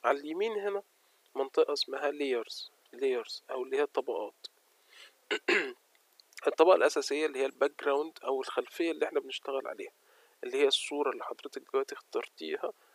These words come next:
علشان تفتحيها اسمها باك جراوند. أي حاجة ح-، احنا بنضيفها بعد كده بتبقى في لاير أو في طبقة. تمام؟ فمثلًا الكتابة اللي أنا كتبتها دلوقتي اللي هي فواكه الصيف، آه، بقت في طبقة لوحدها.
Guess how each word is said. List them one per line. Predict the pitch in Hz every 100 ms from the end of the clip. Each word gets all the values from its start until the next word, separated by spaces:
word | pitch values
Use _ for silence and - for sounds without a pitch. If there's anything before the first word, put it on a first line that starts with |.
| _
علشان | 127 156 143
تفتحيها | 139 - - 120 -
اسمها | - 143
باك | 143 135 -
جراوند. | 123 107 - - - - _ - 185
أي | 208 185
حاجة | 165 160
ح-، | 151 - -
احنا | -
بنضيفها | 143 139 170 -
بعد | 151 147
كده | - 190 202 - _ _ _
بتبقى | - - 165 143
في | 151
لاير | 143 127 -
أو | 120
في | -
طبقة. | - 127 92 127 _ _ _ _ _ _ _ _ _
تمام؟ | 123 135 151 - _ _ _ _
فمثلًا | - 135 131 - 151 180 185 180
الكتابة | 151 - - 170 180
اللي | 156
أنا | 156
كتبتها | 160 - 135 - 160
دلوقتي | 147 139 165 196
اللي | 180 139
هي | 131
فواكه | - 143 -
الصيف، | 147 - 160 185 - _ _ _ _ _ _ _ _ _ -
آه، | 131 - -
بقت | 131 131
في | -
طبقة | 151 139 120
لوحدها. | 117 - -